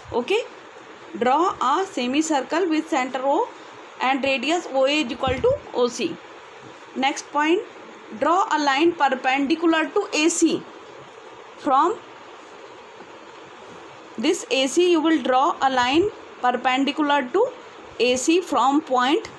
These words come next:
B, passing through B and intersecting the circle at point D. Okay, intersecting the circle, I am showing you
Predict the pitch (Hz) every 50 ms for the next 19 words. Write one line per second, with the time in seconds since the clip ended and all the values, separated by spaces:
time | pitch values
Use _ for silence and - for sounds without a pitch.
0 | - - - - - 214 220 262 247 240 269 370 - - - - - - - -
1 | - 247 233 240 240 - 302 311 311 294 302 285 233 226 262 262 277 370 - -
2 | - 247 262 285 277 - 269 262 247 - 254 240 254 - 294 262 247 - 339 320
3 | 339 311 339 320 - 277 240 247 247 302 320 285 262 262 254 254 - 254 247 247
4 | 294 440 494 466 339 240 240 202 - - - - - - - - - - - -
5 | - - - - - 240 240 - 392 453 554 - - - - - - - - 233
6 | 254 240 277 269 285 - 294 247 247 - - 302 349 480 554 - - - - -
7 | - - - 233 240 240 247 277 247 240 247 - 339 359 359 - - - 240 247
8 | 269 294 294 285 - - - 277 254 262 277 294 294 277 330 381 440